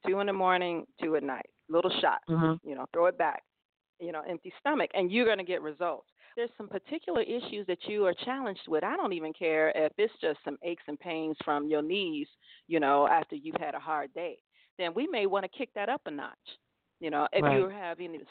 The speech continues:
Speaker 1: stronger challenges, you know, like j-, one gentleman I was working with, and he did, he had a, a lot of challenges, a lot of old wounds.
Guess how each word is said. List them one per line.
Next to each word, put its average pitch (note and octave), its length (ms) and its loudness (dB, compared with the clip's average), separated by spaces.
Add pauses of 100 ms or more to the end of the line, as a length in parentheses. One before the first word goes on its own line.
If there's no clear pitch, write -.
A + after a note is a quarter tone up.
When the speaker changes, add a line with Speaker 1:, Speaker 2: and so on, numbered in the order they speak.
Speaker 1:
stronger C#4+ 360 -6 (120)
challenges, E3 520 -6 (380)
you F#3+ 120 -4
know, D#3+ 340 2
like D#3+ 240 0 (400)
j-, D#3+ 100 -4
one G3 180 2
gentleman F3+ 360 -4
I E3 100 -2
was E3 180 0
working E3+ 360 0
with, E3+ 180 0 (100)
and D#3 160 -6
he G#3 160 -6
did, G#3+ 200 2
he E3 80 -6
had D#3 160 -2
a, C#3 200 0 (160)
a D3 40 -12
lot D3 220 -2
of A3 100 -10
challenges, F#3 480 -4
a C#3+ 60 2
lot D3 260 4
of - 180 -2
old F#3 460 6
wounds. F#3 560 -2